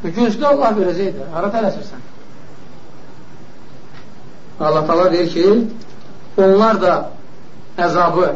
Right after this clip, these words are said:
daddılar, bunlar da dadacaqlar. Bunun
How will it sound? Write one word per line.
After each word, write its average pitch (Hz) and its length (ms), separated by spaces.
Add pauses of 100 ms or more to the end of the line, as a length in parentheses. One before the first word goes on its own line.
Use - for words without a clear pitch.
daddılar, 175 720 (1500)
bunlar 165 320
da 143 120
dadacaqlar. 135 580 (1600)
Bunun 180 280